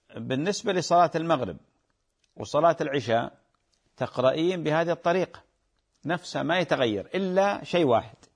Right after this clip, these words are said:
وهي عشر مرات تقولين: "لا إله إلا الله وحده لا شريك له، له الملك وله الحمد، يحيي ويميت، وهو على كل شيء قدير"، عشر مرات بعد صلاة المغرب وبعد صلاة العشاء، عفوا،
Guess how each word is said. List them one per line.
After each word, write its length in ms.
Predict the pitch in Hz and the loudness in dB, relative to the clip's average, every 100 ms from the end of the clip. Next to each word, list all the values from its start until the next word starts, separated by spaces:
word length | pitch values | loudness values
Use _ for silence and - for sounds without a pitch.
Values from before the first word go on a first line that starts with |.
| _ _ _ | _ _ _
وهي 260 | 151 139 143 | -4 0 2
عشر 340 | 156 190 170 | 0 -2 0
مرات 580 | 151 135 123 131 151 - _ _ _ _ - | 0 2 4 2 0 -8 _ _ _ _ -2
تقولين: 440 | 139 151 156 147 | 0 2 0 2
"لا 160 | 160 165 | 4 4
إله 420 | 151 143 131 143 | 2 0 0 -2
إلا 160 | 135 135 | -2 -2
الله 320 | 131 127 117 | 2 0 0
وحده 420 | 131 117 120 117 | -6 -6 -4 -2
لا 140 | 117 | -2
شريك 420 | 110 113 113 104 110 | -2 -4 -6 -6 -4
له، 260 | 113 101 | -4 -4
له 180 | 113 104 | -4 -4
الملك 380 | 113 127 117 127 | -2 -2 -2 -4
وله 220 | 120 117 | -2 -2
الحمد، 340 | 113 135 131 | -2 -2 -2
يحيي 920 | 127 139 185 - 151 170 202 220 220 - | 0 2 2 0 -2 0 2 0 -2 0
ويميت، 580 | 151 156 151 120 - _ _ _ _ _ _ | 2 4 4 2 -2 _ _ _ _ _ _
وهو 180 | 147 156 | -2 4
على 240 | 143 143 139 | 4 4 2
كل 220 | 135 127 | -2 -4
شيء 180 | 123 117 | -4 -4
قدير"، 320 | 113 127 135 | -4 -4 0
عشر 280 | 170 151 123 | -2 0 -2
مرات 280 | 113 107 - | 0 -2 -2
بعد 220 | 151 160 | 0 0
صلاة 240 | - 175 170 | 0 2 2
المغرب 380 | 175 180 185 190 _ _ - | 2 0 0 -2 _ _ -8
وبعد 260 | 143 147 | 0 0
صلاة 240 | - 139 117 | 2 0 0
العشاء، 300 | 98 95 - _ _ _ _ _ _ _ _ _ | -2 -10 -14 _ _ _ _ _ _ _ _ _
عفوا، 280 | 131 - 135 | -4 -2 -4